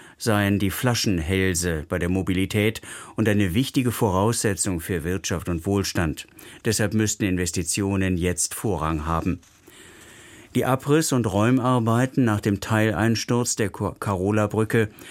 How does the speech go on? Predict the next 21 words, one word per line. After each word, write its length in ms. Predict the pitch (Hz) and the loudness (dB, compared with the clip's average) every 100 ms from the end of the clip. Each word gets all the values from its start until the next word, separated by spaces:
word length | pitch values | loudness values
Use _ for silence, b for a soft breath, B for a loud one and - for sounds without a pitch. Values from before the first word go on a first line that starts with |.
| B B | B B
kommen 420 | - 98 98 95 | 0 2 4 4
nach 140 | 90 82 | 2 2
Angaben 340 | 98 92 87 | 2 2 2
der 80 | 87 | 0
Feuerwehr 480 | - 95 90 87 82 | 2 2 2 0 0
gut 240 | 92 87 | 0 -2
voran. 460 | - 92 82 87 - _ B B B B _ _ | 0 0 2 0 -2 _ B B B B _ _
Sie 140 | - 113 | 0 2
müssen 260 | 113 117 | 2 0
abgeschlossen 640 | 85 101 113 110 110 120 110 | -2 -4 -4 -2 0 0 0
sein, 340 | 110 117 117 B B - | 2 2 0 B B -4
bevor 340 | 98 123 117 | 0 2 2
das 260 | 92 85 - | 2 0 -2
für 120 | 90 | -2
die 160 | 90 | -2
Elbe 280 | - 95 92 | 0 0 2
erwartete 640 | 80 85 87 87 85 87 | 0 0 0 0 0 0
Hochwasser 520 | 90 87 85 87 - 82 | 0 0 0 0 0 -2
in 100 | 85 | -2
Dresden 440 | 80 80 - 90 | -2 -2 -2 -2
ankommt. 600 | 85 80 92 73 - | -2 -2 -2 -4 -6